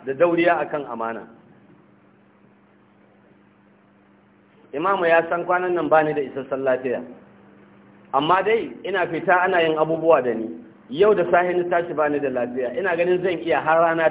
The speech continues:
ta yi. Lokaci ya kure da zan bugo mai in ce ya amshi huduba ya ci gaba. Sai ni daure. Da kyar ni samu ni watsa ruwa ni hito,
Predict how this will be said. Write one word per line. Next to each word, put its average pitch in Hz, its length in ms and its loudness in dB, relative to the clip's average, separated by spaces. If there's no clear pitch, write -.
ta 156 60 0
yi. 147 240 -2
Lokaci 214 400 4
ya 190 140 6
kure 190 280 0
da 160 140 0
zan 190 160 0
bugo 175 280 0
mai 170 200 2
in 156 160 -4
ce 160 120 -8
ya 151 120 2
amshi 143 220 -4
huduba 170 400 0
ya 135 140 -2
ci 151 80 -6
gaba. 113 260 -4
Sai 160 100 0
ni 165 200 -2
daure. 151 340 4
Da 165 100 2
kyar 214 220 4
ni 214 100 4
samu 202 300 4
ni 151 80 2
watsa 175 400 2
ruwa 170 280 2
ni 175 120 -2
hito, 175 480 -4